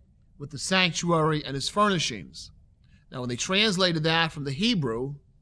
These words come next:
into the Greek of the Septuagint, that first line, um, "The appointed duty of Eleazar, the son of Aaron, the priest," is episkopos, is the overseer. And then later on, he has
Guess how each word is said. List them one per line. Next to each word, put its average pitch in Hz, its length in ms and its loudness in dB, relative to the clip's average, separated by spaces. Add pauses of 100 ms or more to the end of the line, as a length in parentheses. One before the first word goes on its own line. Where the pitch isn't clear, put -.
(480)
into 170 320 0
the 147 80 2
Greek 165 340 4
of 143 100 0
the 143 60 -2
Septuagint, 123 880 -2 (720)
that 156 260 0
first 214 380 2
line, 175 460 0
um, 147 400 -2 (340)
"The 139 60 -2
appointed 180 560 4
duty 185 340 4
of 165 100 4
Eleazar, 175 640 0
the 151 60 -2
son 165 280 0
of 151 100 0
Aaron, 151 580 0
the 135 80 -10
priest," 156 720 0 (560)
is 175 340 2
episkopos, 151 960 -4 (460)
is 143 220 0
the 151 120 4
overseer. 160 640 2 (460)
And 139 80 -6
then 156 120 2
later 170 360 4
on, 170 400 4 (240)
he 175 160 -6
has 165 420 0